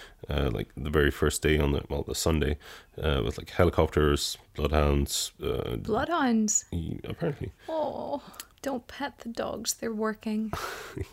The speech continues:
Speaker 1: Yes. And dozens of volunteers, uh, came and helped as well.
Speaker 2: Mm-hmm.
Speaker 1: But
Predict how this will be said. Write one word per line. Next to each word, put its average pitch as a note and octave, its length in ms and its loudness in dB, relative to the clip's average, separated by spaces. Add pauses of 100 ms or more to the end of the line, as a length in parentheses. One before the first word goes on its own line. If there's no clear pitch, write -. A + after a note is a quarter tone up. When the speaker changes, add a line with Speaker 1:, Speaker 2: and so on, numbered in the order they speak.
Speaker 1:
Yes. - 240 -18 (580)
And E2 240 8
dozens F2+ 300 8
of D#2 80 2
volunteers, D2 840 2
uh, - 140 0
came - 180 -8
and D#2 100 -4
helped - 260 -6
as - 140 -8
well. G2 260 0 (140)
Speaker 2:
Mm-hmm. G#3+ 320 2 (380)
Speaker 1:
But - 440 4